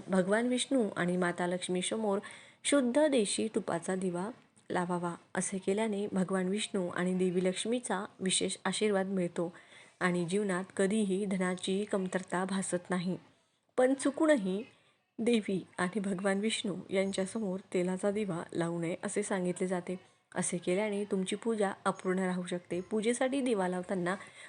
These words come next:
वातीची तसेच चेला-, तेलाचीही काळजी घेतली पाहिजे. ज्योतिषशास्त्रानुसार दिव्याची वात वापरण्याचे विशेष नियम आहेत, जे लक्षात ठेवले पाहिजे. असे मानले जाते की देवी लक्ष्मी आणि देवी दुर्गेची पूजा करताना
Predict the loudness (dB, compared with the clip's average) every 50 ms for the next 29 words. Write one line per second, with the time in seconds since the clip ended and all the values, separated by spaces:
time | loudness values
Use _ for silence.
0 | -4 2 4 4 4 4 2 -2 -2 0 -2 -2 0 2 0 2 2 0 -2 -2
1 | 0 2 2 4 4 4 2 0 -2 2 4 6 6 6 4 2 0 0 0 0
2 | 0 2 2 2 2 2 4 2 2 2 2 0 0 0 0 0 -2 -2 -2 -4
3 | -6 -8 -6 -2 0 0 0 0 -2 -2 0 -2 -2 -2 -2 -2 -2 -2 -2 -2
4 | -2 0 0 0 -2 -4 -2 -2 2 4 4 2 2 0 -2 0 2 2 0 0
5 | -4 -8 -14 -20 -20 -20 -20 -20 -20 _ 0 0 0 2 2 0 2 2 0 -2
6 | -2 -2 -2 -2 -2 -2 -2 -2 -2 0 0 0 -2 -2 -4 -8 -10 -6 -4 -2
7 | 0 0 0 0 0 -2 -2 -2 -4 -6 -10 -18 _ _ _ _ _ _ _ _
8 | _ 0 2 2 2 2 0 2 2 2 4 4 2 -2 -2 -2 -2 -2 0 0
9 | 0 -2 -2 -4 -4 -4 -4 -6 -8 -8 -8 _ -6 -2 0 0 2 2 2 2
10 | 2 2 2 2 0 2 2 0 0 0 0 -2 0 2 0 2 2 4 4 4
11 | 4 4 0 0 0 0 0 -2 -4 -8 -18 -20 -20 -20 -14 _ 0 0 2 2
12 | 0 0 -2 -4 -8 -16 _ _ _ _ 2 2 2 4 2 0 0 0 0 0
13 | 0 0 0 -2 -2 -4 -6 -4 -4 -4 -2 -2 -2 -2 0 0 0 2 2 2
14 | 2 2 0 -2 -4